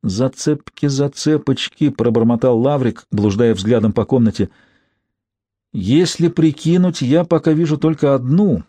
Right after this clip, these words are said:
Может, я дурак, а может и нет. Значит, пока ты чуть не до рассвета кувыркался с госдеповской лисичкой, фотоаппарат оставался у тебя в комнате?»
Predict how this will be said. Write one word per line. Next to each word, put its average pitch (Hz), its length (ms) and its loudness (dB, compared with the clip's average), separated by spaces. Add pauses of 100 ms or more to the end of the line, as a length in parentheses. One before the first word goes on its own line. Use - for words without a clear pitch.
(1600)
Может, 156 420 0
я 160 140 4
дурак, 151 460 0
а 156 60 0
может 170 340 -2
и 170 80 2
нет. 139 340 0 (1400)
Значит, 160 400 0
пока 180 360 2
ты 139 400 0 (520)
чуть 170 260 0
не 160 100 4
до 143 80 2
рассвета 160 460 0
кувыркался 135 760 0
с 95 80 -4
госдеповской 135 680 0
лисичкой, 131 580 -4 (640)
фотоаппарат 151 680 0
оставался 131 440 -2
у 127 40 0
тебя 139 180 0
в - 60 -6
комнате?» 160 400 -4